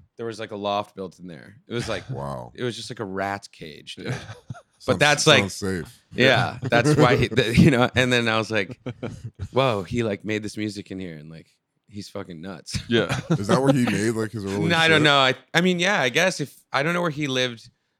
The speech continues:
Speaker 1: that whole time, but that, he lived in that apartment for a lot of,
Speaker 2: Yeah.
Speaker 1: like, I, I don't know, Spider-Man of the Rings, probably, like,
Speaker 2: Damn. So that's
Speaker 1: yeah.
Speaker 2: where the goat shit
Speaker 3: I know.
Speaker 2: happened.
Speaker 3: Yeah,
Speaker 2: Fuck.
Speaker 3: it was, you know, the,
Speaker 2: You gotta
Speaker 3: the,
Speaker 2: live in an
Speaker 3: the
Speaker 2: elevator.
Speaker 3: Baltimore lifestyle was always, you know, I was like, "This is one of the coolest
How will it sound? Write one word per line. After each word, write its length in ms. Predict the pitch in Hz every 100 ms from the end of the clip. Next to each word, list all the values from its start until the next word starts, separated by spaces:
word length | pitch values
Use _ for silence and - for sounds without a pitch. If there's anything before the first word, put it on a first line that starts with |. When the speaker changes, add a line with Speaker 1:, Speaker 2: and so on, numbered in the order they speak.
| -
Speaker 1:
that 140 | 127
whole 100 | 131
time, 240 | 123 135
but 160 | 117 104
that, 320 | 117 117 -
he 200 | - 135
lived 180 | 131 135
in 80 | 120
that 140 | 117
apartment 600 | 101 123 117 107 104 101 -
for 280 | - 104 98
a 40 |
lot 220 | 98 98 95
of, 80 |
Speaker 2:
Yeah. 60 | 78
Speaker 1:
like, 260 | 95 90 71
I, 160 | 95 95 _
I 120 | 98
don't 100 | 98
know, 160 | 85 82
Spider-Man 520 | - - 95 95 95
of 100 | 87
the 80 | 85
Rings, 280 | 85 87 -
probably, 380 | 104 98 107
like, 200 | 104 90
Speaker 2:
Damn. 380 | 76 76 71 64 - _ _ _ _
So 160 | _ -
that's 160 | 85 65
Speaker 1:
yeah. 60 |
Speaker 2:
where 80 | 90
the 80 | 78
goat 280 | 69 82 76
shit 240 | - 87 85
Speaker 3:
I 120 | 95
know. 140 | 95 82
Speaker 2:
happened. 140 | 80 -
Speaker 3:
Yeah, 140 | - 98
Speaker 2:
Fuck. 80 | 95
Speaker 3:
it 40 |
was, 280 | 101 101 -
you 140 | 101
know, 260 | 92 82 95 - 92 92 -
the, 100 | 113
Speaker 2:
You 60 | 110
gotta 220 | 92 110
Speaker 3:
the, 40 | 113
Speaker 2:
live 120 | 104
in 60 | 101
an 60 | 87
Speaker 3:
the 60 | 131
Speaker 2:
elevator. 180 | 113
Speaker 3:
Baltimore 380 | 104 117 117 110
lifestyle 540 | 98 92 - 90 85 80
was 180 | 82 76
always, 580 | 82 80 80 - - _ _ -
you 120 | 85
know, 160 | 78 71
I 80 | 78
was 120 | 78
like, 180 | 80 -
"This 180 | 90
is 120 | 85 82
one 120 | 80
of 80 | 76
the 40 |
coolest 520 | - 95 85 80 -